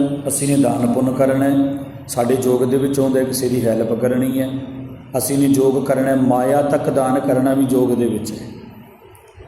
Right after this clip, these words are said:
ਜਿਹੜੇ ਸਰੀਰ ਦੇ ਨਾਲ ਅਸੀਂ ਕਰਦੇ ਹਾਂ, ਸਰੀਰ ਦੇ ਤਲ 'ਤੇ ਉਹ ਯੋਗ ਆ ਗਿਆ। ਰਿੱਧ ਹੁੰਦਾ ਹੈ ਯੋਗ ਅਤੇ ਸਿੱਧ ਹੁੰਦਾ ਹੈ, ਜਿਸ ਤਰ੍ਹਾਂ ਜਿਹੜੀਆਂ ਨਵ ਨਿੱਧ,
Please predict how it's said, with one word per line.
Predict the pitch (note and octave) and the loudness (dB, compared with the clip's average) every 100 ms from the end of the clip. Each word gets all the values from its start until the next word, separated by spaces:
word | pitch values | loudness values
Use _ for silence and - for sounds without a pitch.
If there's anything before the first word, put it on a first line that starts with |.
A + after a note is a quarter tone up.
| - | -4
ਜਿਹੜੇ | C3 D3+ E3+ | 0 2 0
ਸਰੀਰ | E3+ D3+ C#3+ D3+ | 0 0 2 2
ਦੇ | D#3 E3 | 2 2
ਨਾਲ | E3 | 2
ਅਸੀਂ | D#3+ F3 | 0 -2
ਕਰਦੇ | - B2+ A#2+ C#3+ C#3 | 0 0 2 2 2
ਹਾਂ, | C#3 C#3 - - - - | 0 -2 -4 -12 -14 -10
ਸਰੀਰ | - C#3 C#3+ C#3 | -4 0 2 2
ਦੇ | D3 | 2
ਤਲ | C#3+ A2+ G#2+ | 2 0 0
'ਤੇ | G#2+ A#2+ - | -2 -4 -2
ਉਹ | D3 D3 | -2 0
ਯੋਗ | C3 C3 C3 C#3 | 0 2 0 -2
ਆ | G#2 | -4
ਗਿਆ। | F#2+ - G2 - - - - - - - - - - - - B2+ | -6 -8 -12 -14 -16 -18 -20 -20 -20 -20 -20 -20 -20 -20 -6 -2
ਰਿੱਧ | C#3+ D3 | 0 0
ਹੁੰਦਾ | D3 D3+ D#3+ | 0 2 2
ਹੈ | D3 | 0
ਯੋਗ | C3+ C3 D3+ E3 | 0 2 2 0
ਅਤੇ | D#3+ E3 | 0 -2
ਸਿੱਧ | - - F3+ | -4 -4 0
ਹੁੰਦਾ | F#3+ D3+ A#2+ | 0 2 2
ਹੈ, | B2+ B2+ - - - | 2 0 -6 -10 -8
ਜਿਸ | C3+ B2 | -6 -2
ਤਰ੍ਹਾਂ | C#3 C3+ C3+ C3+ C3+ C3 | 2 2 0 -4 -6 -6
ਜਿਹੜੀਆਂ | C#3 C3+ C#3 C3+ B2+ A#2+ - | -4 0 2 4 2 0 -4
ਨਵ | B2 B2+ C#3 C3+ | 0 2 0 2
ਨਿੱਧ, | C#3 C#3 B2 | 2 2 0